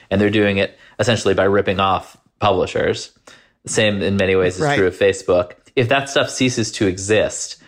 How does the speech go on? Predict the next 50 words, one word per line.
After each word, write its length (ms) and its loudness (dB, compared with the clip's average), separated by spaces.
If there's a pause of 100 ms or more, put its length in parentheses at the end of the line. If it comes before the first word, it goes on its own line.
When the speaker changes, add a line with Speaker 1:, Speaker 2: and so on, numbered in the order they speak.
(160)
Speaker 1:
or 300 4
if 140 -2
it's 100 -4
all 220 2
behind 340 -2
a 40 -4
paywall, 560 0
as 80 -2
it 100 -2
increasingly 540 0
is, 200 0 (240)
it 100 -2
kind 180 0
of 100 -2
breaks 360 -2
those 180 -2
websites, 580 -2
right? 240 2 (440)
Like, 180 2
Speaker 2:
Yeah. 40 -2
Speaker 1:
you 80 2
don't 140 2
want 140 2
to 20 -4
be 160 2
on 120 -2
Google 340 2
and 80 -2
have 120 -2
every 240 0
link 260 0
go 140 0
to 140 2
a 40 -2
paywall. 460 0
And 100 -2
if 60 -8
you're 140 2
Google, 280 2
you 80 0
don't 180 0
want 200 -4
that. 160 0
If 80 -10
you're 100 -4
Facebook, 380 -2
you 80 0
don't 140 0
want 240 -4
that. 280 -2